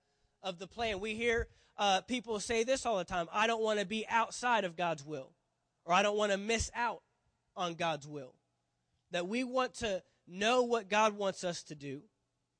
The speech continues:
and then on top of that, we want to do what God wants us to do. But last week, we uncovered something that I think is very important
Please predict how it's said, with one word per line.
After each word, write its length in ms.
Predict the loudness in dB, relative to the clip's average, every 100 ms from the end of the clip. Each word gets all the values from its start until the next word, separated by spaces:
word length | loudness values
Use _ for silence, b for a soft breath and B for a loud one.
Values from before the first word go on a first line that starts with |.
| _ -4
and 160 | -2
then 380 | 2 2 2 -2 -6
on 180 | -4 -2
top 240 | -2 -2
of 60 | 0
that, 160 | 0
we 100 | 2
want 240 | 0 0 -4
to 140 | -12
do 360 | -8 -4 -4 -6 -14 _ _ -8
what 240 | -4 -4
God 220 | -2 -4
wants 240 | -6 -14 -18
us 160 | -20
to 100 | -20
do. 140 | -20 -20 _ _ _ b b b
But 140 | 0 4
last 320 | 4 0 -4
week, 200 | -8 -8
we 180 | -4 0
uncovered 480 | 0 -2 -6 -6 -8
something 360 | -6 -8 -6
that 120 | -4 -2
I 100 | -2
think 280 | -2 -4
is 160 | -4 -6
very 420 | -6 -2 2 2
important 560 | 0 -2 -2 -2 -4